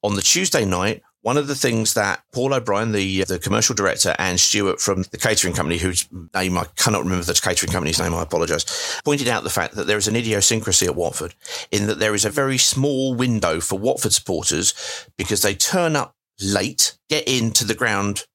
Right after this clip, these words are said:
early. And I don't mean late for the game, but the window between them turning up at maybe quarter to three and sitting down means that they're not sitting and mulling around the concession areas to make purchases.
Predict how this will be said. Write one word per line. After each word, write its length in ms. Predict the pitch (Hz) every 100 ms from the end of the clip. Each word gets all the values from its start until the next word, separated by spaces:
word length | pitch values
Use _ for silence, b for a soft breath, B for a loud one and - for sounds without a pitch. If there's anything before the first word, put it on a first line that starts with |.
| 160
early. 280 | 123 80
And 80 | -
I 40 | 131
don't 140 | 156
mean 180 | 151 127
late 220 | 127 -
for 80 | -
the 80 | 104
game, 240 | 123 95
but 160 | 87 101 -
the 80 | 120
window 480 | 123 160 139 92
between 320 | 92 110 117 107
them 140 | 107
turning 340 | - 131 110
up 140 | 113 -
at 80 | 101
maybe 260 | 104 104
quarter 400 | 101 - 120 110
to 120 | 101
three 520 | 95 - 101 80 82 107 B B -
and 120 | 110
sitting 360 | - 101 101
down 340 | 107 101 80 90
means 240 | 104 101
that 180 | 117 -
they're 140 | 117
not 380 | 110 117 123 - -
sitting 460 | - - 113 107
and 140 | 104 107
mulling 260 | 104 101
around 240 | 98 101 98
the 60 |
concession 480 | - 98 110 - 95
areas 600 | 85 80 85 - - -
to 100 | -
make 280 | 101 95 -
purchases. 640 | 160 135 - - 65 58